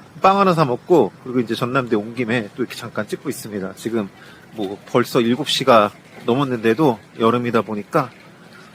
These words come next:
이렇게 환하네요. 아, 사람들이 쳐다보니까 정말 <laughs> 너무 창피하네. <laughs> 그 아까 전에 설명회에서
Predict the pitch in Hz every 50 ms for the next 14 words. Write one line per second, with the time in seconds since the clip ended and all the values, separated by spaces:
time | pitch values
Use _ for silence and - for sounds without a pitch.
0 | - - - 104 - - - - - 180 175 165 131 107 101 - - - - 107
1 | 101 - - - - - - - - 139 147 139 131 123 107 - - 165 165 160
2 | 143 135 - 120 - 120 113 113 - - - - 226 190 - - - - - 165
3 | 151 139 - - - - 139 135 - - 139 127 113 - 139 - 269 311 247 -
4 | - 139 - - - 226 247 220 202 196 - - - - - - - - - -
5 | - - - - - - - - - - - - 139 131 123 120 120 120 - -
6 | 123 - - 175 160 165 156 139 123 131 139 135 110 95 92 98 - - 202 185
7 | 185 196 190 175 170 160 147 135 123 113 110 95